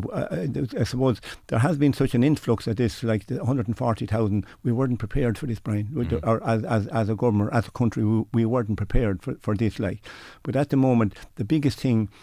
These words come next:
Speaker 1: is the lack of communications that's coming down to the ground, and people will ask a lot of questions, and if you haven't answers, uh, they will come to their own conclusion. They'll think that you're, you're trying to hide something or try con-, conceal something, Brian.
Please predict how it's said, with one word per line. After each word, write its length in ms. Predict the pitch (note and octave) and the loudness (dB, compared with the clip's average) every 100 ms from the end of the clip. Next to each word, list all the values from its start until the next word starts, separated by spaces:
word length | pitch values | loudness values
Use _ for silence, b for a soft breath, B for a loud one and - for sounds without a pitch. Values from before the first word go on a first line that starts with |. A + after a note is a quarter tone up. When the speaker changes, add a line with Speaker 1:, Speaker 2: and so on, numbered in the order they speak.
| b b - | b b -8
Speaker 1:
is 100 | G#2+ | -4
the 140 | A2+ | 0
lack 240 | B2 C#3 B2 | 0 0 -4
of 80 | |
communications 880 | - C3 B2+ A#2 B2+ A#2+ - G2+ F#2 B B - | 2 6 6 6 4 4 4 2 0 B B -8
that's 100 | - | -4
coming 300 | - C#3 B2+ | 0 2 4
down 180 | A#2 | 2
to 100 | G#2+ | 0
the 120 | A2+ G#2+ | -2 0
ground, 420 | A#2 A2 G#2 G2 B B - - | 2 4 2 -2 B B -6 0
and 480 | A#2 A#2+ A3 B3+ - | 2 2 -4 -14 -10
people 300 | - E3+ C#3+ | -2 0 2
will 120 | C#3 C3+ | 2 2
ask 220 | B2 - | 0 0
a 60 | |
lot 140 | B2+ A2+ | 0 0
of 80 | - | 2
questions, 420 | C#3+ - A#2 A2 | 2 2 0 2
and 120 | A#2 | 2
if 80 | A#2 | 4
you 80 | A#2+ | 4
haven't 240 | C#3 C#3+ | 2 4
answers, 500 | C#3 B2+ - G#2+ G2 - B B B - | 4 2 2 2 0 -6 B B B -8
uh, 140 | C4 | -4
they 120 | E3 | 2
will 120 | B2+ A#2 | 2 4
come 180 | C#3 | 2
to 100 | C3 | 4
their 100 | B2 | 4
own 140 | C3+ B2+ | 4 4
conclusion. 460 | C3+ F3+ E3+ A#2 | 2 4 4 4
They'll 120 | A2 G#2+ | 2 2
think 220 | C#3+ C#3 | 2 2
that 160 | B2+ | 0
you're, 140 | C3 - | 0 0
you're 200 | A#2 A#2 | 0 0
trying 220 | - B2+ | 2 -2
to 80 | A#2 | 0
hide 220 | A#2 C#3 | 2 0
something 260 | G#2+ A#2+ A2+ | 0 2 4
or 140 | A2 | 2
try 220 | G#2+ A#2+ A#2 | 2 0 0
con-, 160 | C3 | -2
conceal 400 | - C3 - D#3+ | 0 2 4 4
something, 260 | A2+ A2 G#2+ | 4 2 2
Brian. 300 | G2+ F#2 F#2 | 2 2 -2